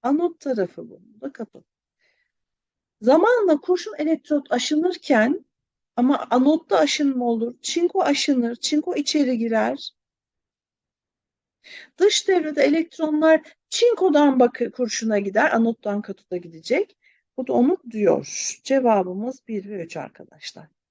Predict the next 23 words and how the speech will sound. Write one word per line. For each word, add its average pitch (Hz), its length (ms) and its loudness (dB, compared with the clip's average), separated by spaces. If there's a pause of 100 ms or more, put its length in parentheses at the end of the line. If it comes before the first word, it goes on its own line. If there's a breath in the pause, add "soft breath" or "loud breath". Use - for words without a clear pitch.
(640 soft breath)
İşte 370 240 -2
pil 523 200 -4
soruları 330 460 2
böyle 311 260 2
çözülüyor 226 440 0
ya. 208 280 0 (340 loud breath)
Pille 403 300 -4
ilgili 339 260 -2
çok 403 220 -4
az 359 180 2
bir 302 80 -6
konumuz 302 480 0
kaldı. 233 540 0 (840)
O 185 100 -8
da 233 140 -2
derişim 226 420 -2
pilleri 214 420 -4
diye 185 200 -10
bir 185 60 -12
konu. 214 540 -2 (720)
Ona 349 420 4
isterseniz 339 1000 2
sonra 294 560 2